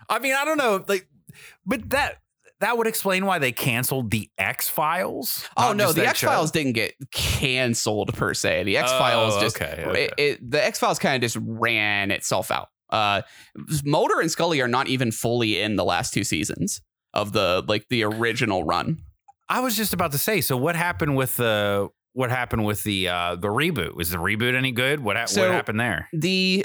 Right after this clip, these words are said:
Speaker 2: the original, you have to explain the end of the original run first. So the end of the original run was, uh, like, I, all the people were kinda burned out. They didn't really like each other all that much. I know that, uh, Gillian Anderson and David Duchovny,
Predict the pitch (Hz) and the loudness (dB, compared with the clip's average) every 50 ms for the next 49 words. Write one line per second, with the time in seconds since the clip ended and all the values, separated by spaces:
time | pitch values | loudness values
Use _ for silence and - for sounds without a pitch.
0 | - - 110 120 170 180 185 180 170 170 214 254 240 320 330 277 262 247 226 - | -4 -8 -8 -4 0 2 2 2 2 2 0 0 0 0 0 2 2 2 0 0
1 | - 127 123 139 160 160 151 156 185 214 226 240 - 269 220 190 - - 170 160 | -2 -2 0 0 2 2 2 2 2 2 0 0 0 -2 -2 -2 -2 -2 0 0
2 | 160 156 151 135 127 131 127 123 117 113 107 101 101 101 98 120 127 104 85 80 | 2 2 2 2 2 2 0 0 0 0 0 0 0 0 0 0 -2 -2 0 0
3 | 92 78 73 - - - 71 85 - - - - - - 113 104 104 101 110 113 | 0 -2 -2 -4 -4 -4 -4 -4 -4 -6 -8 -6 -6 -2 0 0 2 2 2 2
4 | 143 202 254 269 233 208 185 160 147 139 139 131 120 117 117 117 110 107 107 110 | 0 2 0 2 2 2 2 2 0 0 0 0 0 0 2 2 2 2 2 0
5 | 107 - - - 101 110 107 104 104 104 104 107 107 - - - - 104 101 101 | -2 -2 -4 -4 -2 0 2 2 4 2 2 0 0 -2 -4 -2 0 0 2 2
6 | 98 92 90 92 95 92 - _ _ _ _ _ _ _ _ - 120 113 104 - | 2 2 2 2 0 0 -2 _ _ _ _ _ _ _ _ -4 -2 -2 -2 -2
7 | - _ _ - 76 - - _ _ _ _ _ _ _ _ _ _ - - 107 | -6 _ _ -20 -20 -20 -20 _ _ _ _ _ _ _ _ _ _ -2 -2 -2
8 | - - - 208 240 294 233 214 208 226 202 208 202 180 165 156 - 160 147 143 | 0 2 2 2 2 2 2 2 0 0 2 2 0 0 0 0 0 0 2 2
9 | 127 117 - 120 123 123 120 117 107 107 110 110 113 110 - _ _ _ _ _ | 0 0 0 2 2 2 2 2 2 2 2 2 2 0 -2 _ _ _ _ _
10 | - 120 120 131 139 139 143 143 139 127 113 110 - 98 110 107 - 123 113 - | -2 0 0 2 2 2 2 2 2 2 2 0 0 -2 -2 0 -2 -2 0 2
11 | 131 123 123 123 123 120 117 104 95 117 120 113 - - - - - 117 120 131 | 2 2 2 2 2 2 2 2 2 0 0 0 -2 -2 -2 0 0 0 2 2
12 | 143 135 135 127 - - - 110 113 113 107 104 107 117 131 120 123 120 117 117 | 2 2 0 -2 -2 0 0 2 2 2 2 2 0 0 0 0 2 2 2 2
13 | 113 110 117 113 - - 117 113 110 110 113 110 107 110 110 - - 113 104 107 | 0 0 0 0 0 0 0 0 0 0 0 0 0 -2 -2 -2 0 0 0 0
14 | - 120 117 117 117 131 - | 2 2 2 2 0 -2 -4